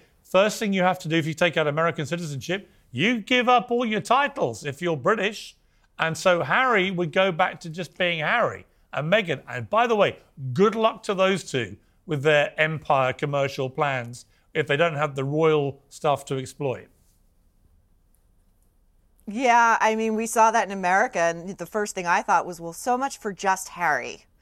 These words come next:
Speaker 2: You know, he's never gonna give those titles up. Meghan clings to them as well. It is Exhibit A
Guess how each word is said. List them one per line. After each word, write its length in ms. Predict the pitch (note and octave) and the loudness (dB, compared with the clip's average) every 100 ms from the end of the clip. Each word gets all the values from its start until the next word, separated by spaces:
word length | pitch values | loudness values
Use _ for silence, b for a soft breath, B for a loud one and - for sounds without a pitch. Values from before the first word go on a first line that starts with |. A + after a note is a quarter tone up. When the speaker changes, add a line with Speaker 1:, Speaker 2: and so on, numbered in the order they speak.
| b b b b | b b b b
Speaker 2:
You 100 | F#3+ | 0
know, 240 | F#3 E3+ - | 2 2 0
he's 180 | G#3+ | -4
never 380 | G3+ A3+ B3+ B3 | 0 4 4 2
gonna 180 | A#3 A3 | -2 -4
give 180 | F3 D#3 | -6 -4
those 180 | E3 - | -6 -6
titles 420 | - D3 D3+ C#3+ | -6 -4 -4 -2
up. 220 | D#3+ - | -2 -2
Meghan 380 | F3 F#3+ A#3 A3 | -4 -2 -2 -6
clings 360 | - G3+ G3 - | -8 -10 -10 -10
to 100 | F#3 | -10
them 160 | F#3 | -8
as 140 | F#3 F3 | -10 -6
well. 500 | E3 D#3 D3+ D#3 E3+ | 0 4 4 2 0
It 120 | F#3 | -4
is 200 | F3 E3 - | -6 -8 -8
Exhibit 480 | F3 D#3 G3+ A3+ - | -10 -6 -4 -4 -2
A 440 | F3 E3 D#3+ G3 | 0 0 -2 -6